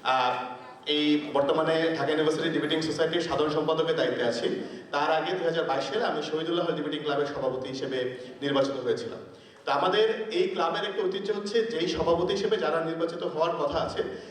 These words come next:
তাদেরকে একটা রিগোরাস, আহ, সাসপেক্টের মধ্য দিয়ে যেতে হয়, তাদেরকে একটা চেকআপের মধ্য দিয়ে যে-, যেতে হয় যে তাদের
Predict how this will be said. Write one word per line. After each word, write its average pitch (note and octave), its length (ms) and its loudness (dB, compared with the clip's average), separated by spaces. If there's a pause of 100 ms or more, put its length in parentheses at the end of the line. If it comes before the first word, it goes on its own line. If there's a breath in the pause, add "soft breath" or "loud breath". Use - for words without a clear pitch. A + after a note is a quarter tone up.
(120 loud breath)
তাদেরকে F#3+ 280 0
একটা A3+ 200 2
রিগোরাস, F#3+ 680 0
আহ, D3 460 0
সাসপেক্টের G3+ 480 -2
মধ্য F#3+ 140 -2
দিয়ে F3+ 220 2
যেতে D3 220 -4
হয়, - 200 -4
তাদেরকে D#3 280 -4
একটা D#3+ 180 -4
চেকআপের E3 340 -2
মধ্য D#3+ 200 -2
দিয়ে D#3+ 140 0
যে-, D3+ 160 0
যেতে D#3 240 2
হয় B2+ 160 0
যে D3 60 0
তাদের D3 280 0